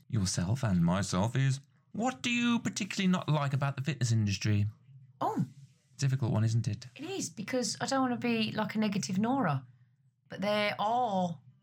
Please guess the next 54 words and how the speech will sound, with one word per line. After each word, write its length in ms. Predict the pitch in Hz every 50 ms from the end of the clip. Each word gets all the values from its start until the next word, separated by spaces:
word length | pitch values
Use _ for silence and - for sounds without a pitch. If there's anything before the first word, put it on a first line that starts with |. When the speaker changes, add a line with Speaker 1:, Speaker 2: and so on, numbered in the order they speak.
| _ _ -
Speaker 2:
like, 340 | 190 180 180 185 - - 170
I 40 |
suppose 300 | 156 - - 190 185 180
anybody 380 | 190 196 226 226 196 156 147 147
would 100 | 143 151
have 140 | 156 147 147
negative 600 | 151 151 147 143 147 143 - - 143 135 - - - - - - - - -
things 260 | 165 160 160 156 147
about 320 | 151 151 147 147 139 - -
where 180 | 147 147 147
they 140 | 143 143 143
work. 200 | 139 139 143 139
Speaker 1:
Yeah, 40 | 139
'cause 120 | - - -
we 80 | 165
mentioned 400 | 175 185 185 180 - - 156 131
at 100 | 127 -
the 80 | 95 113
end 140 | 110 110 107
of 80 | 95
the 60 | 104
last 400 | 101 101 101 - - - - - - - _ _ _ _ _ -
podcast, 480 | 101 90 78 - - 85 80 - -
episode 480 | 92 - - 85 - 87 85 82 87 - -
Speaker 2:
Oh, 60 | - 95
Speaker 1:
nine, 380 | 95 95 101 104 101 95 87 87
Speaker 2:
yeah. 60 | 87 92 95
Speaker 1:
that 100 | - -
we 140 | - 95 95
would 200 | 95 95 92 -
say 360 | - - 104 98 95 95 92 - - - - -
what 180 | - 135 - 120
we 180 | 160 151 143
didn't 540 | 131 135 120 131 165 185 196 262 254 117 120
like 480 | 185 208 226 240 220 123 92 92 - -
about, 540 | 135 123 123 139 143 151 147 135 - - - - _ _ _ _ _ - - - - _ - - - - -
if 140 | - - 147
there's 140 | 160 160
something 240 | 139 190 175 175 156
we 160 | 151 175 175
didn't 200 | 151 160 170 - -
like, 180 | 143 131 98
we 80 | 87 101
thought 100 | - 143
we'd 140 | 113 101 90
go 180 | - 131 117
out 160 | 113 107 107 -
there 200 | 98 98 95 92
and 240 | 90 90 90 139 -
push 240 | - - 123 - -
the 80 | 101
boundaries 500 | 80 69 - 98 101 101 101 90 90 85
a 60 | 90
bit 260 | 95 - 80 69 -